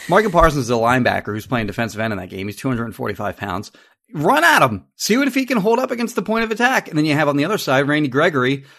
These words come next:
who the Cowboys have specifically, uh, had him not play on rundowns. Like, he is just a pass rush specialist only. He's starting at the other defensive end spot. And they have a guy,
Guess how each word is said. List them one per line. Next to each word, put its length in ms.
who 140
the 260
Cowboys 540
have 200
specifically, 1000
uh, 220
had 340
him 400
not 540
play 300
on 180
rundowns. 500
Like, 120
he 260
is 180
just 360
a 60
pass 380
rush 260
specialist 720
only. 420
He's 220
starting 580
at 120
the 120
other 120
defensive 360
end 140
spot. 440
And 100
they 60
have 120
a 20
guy, 240